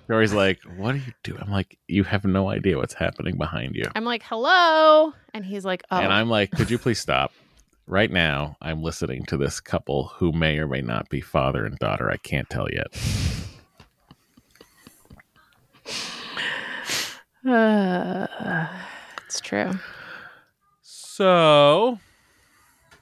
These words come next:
Speaker 1: what's new?
Speaker 2: Well, we have a voicemail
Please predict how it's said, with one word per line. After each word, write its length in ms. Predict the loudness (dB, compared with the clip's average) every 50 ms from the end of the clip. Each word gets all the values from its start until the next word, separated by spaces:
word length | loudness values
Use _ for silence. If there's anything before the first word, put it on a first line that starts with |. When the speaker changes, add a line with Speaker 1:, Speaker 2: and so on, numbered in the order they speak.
| _ _ _ _ _ _ _ _ _ _ -20 -12 _
Speaker 1:
what's 300 | 2 2 2 2 2 0
new? 760 | 4 6 6 8 8 8 8 8 6 6 6 4 4 2 0 -4 _ _ _ _ _ _ _ _ _ _ _ _ _ _ _ -20 _ -4
Speaker 2:
Well, 420 | -2 0 2 4 4 4 2 0 -4 _ _
we 120 | -4 -4 -2
have 280 | 0 2 2 2 2
a 80 | 2 -2
voicemail 800 | -2 -2 -2 -2 -2 -4 -6 -12 -10 -8 -6 -4 -4 -4 -6 -8